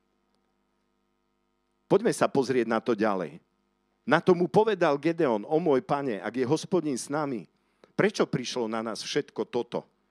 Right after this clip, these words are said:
Kde sú všetky jeho zázraky, o ktorých nám rozprávali naši otcovia?“ A tak ďalej, a tak ďalej.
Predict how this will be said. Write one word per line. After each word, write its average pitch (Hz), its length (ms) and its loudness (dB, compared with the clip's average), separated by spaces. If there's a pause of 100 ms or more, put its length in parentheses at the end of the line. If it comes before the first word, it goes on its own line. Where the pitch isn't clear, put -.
(320)
Kde 202 160 0
sú 185 240 -2
všetky 151 560 0
jeho 127 80 2
zázraky, 131 800 -2 (160)
o 127 80 -2
ktorých 131 400 0
nám 120 160 -2
rozprávali 127 800 -2 (400)
naši 147 400 -2
otcovia?“ 156 640 2 (960)
A 123 160 -2
tak 113 240 -4
ďalej, 117 400 2
a 107 40 -2
tak 107 200 -4
ďalej. 98 480 -4